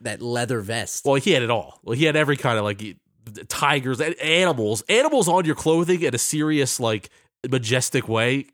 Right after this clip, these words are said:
Speaker 2: is never not gonna be funny.
Speaker 1: That's what I mean. <laughs> And, like,
Speaker 2: Right.
Speaker 1: he, but, but he pulls it off, doesn't he?
Speaker 2: He didn't even, he wore it more than once. I thought it was gonna be a one scene thing. He, he
Speaker 1: He
Speaker 2: kept
Speaker 1: pull-,
Speaker 2: coming back to it.
Speaker 1: he pulls it off.
Speaker 2: Yeah.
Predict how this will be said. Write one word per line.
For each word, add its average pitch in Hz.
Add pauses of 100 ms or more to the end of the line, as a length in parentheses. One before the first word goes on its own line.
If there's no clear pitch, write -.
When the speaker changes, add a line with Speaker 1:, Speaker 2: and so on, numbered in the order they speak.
Speaker 2:
is 113
never 135
not 117
gonna 107
be 98
funny. 82
Speaker 1:
That's 160
what 190
I 151
mean. 160
<laughs> - (280)
And, 202
like, 180
Speaker 2:
Right. 113 (280)
Speaker 1:
he, 190
but, 185
but 170
he 151
pulls 208
it 160
off, 190
doesn't 147
he? 254 (420)
Speaker 2:
He 254
didn't 285
even, 98
he 190
wore 151
it -
more 165
than 139
once. 202
I 156
thought 233
it -
was 160
gonna 156
be 143
a 131
one 147
scene 156
thing. 147
He, 196 (120)
he 147
Speaker 1:
He 196
Speaker 2:
kept -
Speaker 1:
pull-, 311
Speaker 2:
coming 151
back 147
to 160
it. 113
Speaker 1:
he -
pulls 370
it 330
off. 359
Speaker 2:
Yeah. 262